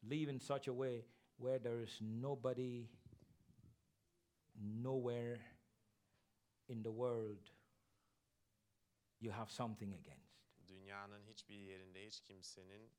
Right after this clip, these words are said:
Speaker 2: hiç, hiç kimseye karşı bir şeyinizin olmadığı bir şekilde yaşayın.
Speaker 1: Like I said earlier on,
Speaker 2: Daha önce dediğim gibi,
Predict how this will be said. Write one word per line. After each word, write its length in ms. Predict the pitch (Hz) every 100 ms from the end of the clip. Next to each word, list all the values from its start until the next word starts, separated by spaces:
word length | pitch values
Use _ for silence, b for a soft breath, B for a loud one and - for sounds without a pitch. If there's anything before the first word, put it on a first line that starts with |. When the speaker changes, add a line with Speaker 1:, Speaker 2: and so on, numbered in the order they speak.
| _ _ _ _ _
Speaker 2:
hiç, 200 | 107 107
hiç 200 | 120 -
kimseye 380 | 120 110 107 98
karşı 520 | - 101 98 - 104
bir 60 | 104
şeyinizin 480 | 98 104 101 98 104
olmadığı 760 | 67 101 104 98 92 98 95
bir 60 | 95
şekilde 400 | - 92 - 90
yaşayın. 320 | 87 - 87 - _
Speaker 1:
Like 160 | 117 123
I 40 |
said 280 | 107 147 139
earlier 340 | 131 143 135 110
on, 280 | 104 92 87 - - _ _ _
Speaker 2:
Daha 140 | 95 98
önce 200 | 98 95
dediğim 260 | 95 101
gibi, 200 | 92 92